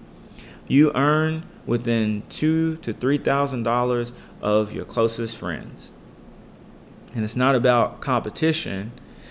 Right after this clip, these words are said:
It is because in this friend group, they are going to push you and propel you to do and be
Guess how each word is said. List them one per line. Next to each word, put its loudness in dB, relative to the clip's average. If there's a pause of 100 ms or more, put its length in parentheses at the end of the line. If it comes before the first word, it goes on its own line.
(200)
It 2
is 4
because 2 (320)
in 2
this 2
friend -2
group, -2 (240)
they 4
are 6
going 2
to -12
push -2
you 2 (280)
and -2
propel 4
you 0 (240)
to -4
do 4
and -10
be 2